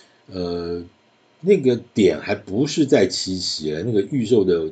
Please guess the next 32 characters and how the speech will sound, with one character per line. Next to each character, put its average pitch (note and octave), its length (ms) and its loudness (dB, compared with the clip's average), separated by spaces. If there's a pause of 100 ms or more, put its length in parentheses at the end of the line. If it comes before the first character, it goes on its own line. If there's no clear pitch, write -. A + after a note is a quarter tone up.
接 A2+ 160 -2
待 G#2+ 120 2
中 G2+ 120 -6
心 F#2+ 80 -8
还 F#2 100 -6
属 - 140 -16
于 F2+ 200 -14
外 C3+ 220 0
接 E2+ 300 -6
待 F2 240 -4 (100)
啊， - 160 -20 (300)
还 - 120 -4
不 G#2+ 220 -6
是 B2+ 160 -4
在 A#2+ 160 2
基 A#2 280 -8
地 A2+ 200 -6
上 F2 300 -4
面 E2+ 200 -8 (640)
啊， D#2+ 120 -14
还 F#2+ 200 -6
稍 F3 300 -2
微 C#3+ 160 2
有 G2 220 0
一 C#3+ 80 -10 (120)
段 A#2 320 2
距 A2 280 -6
离。 - 120 -16 (960)
呃， E2+ 460 -10 (300)
总 A2 200 6
之 D#3+ 220 2
呢， C3+ 260 0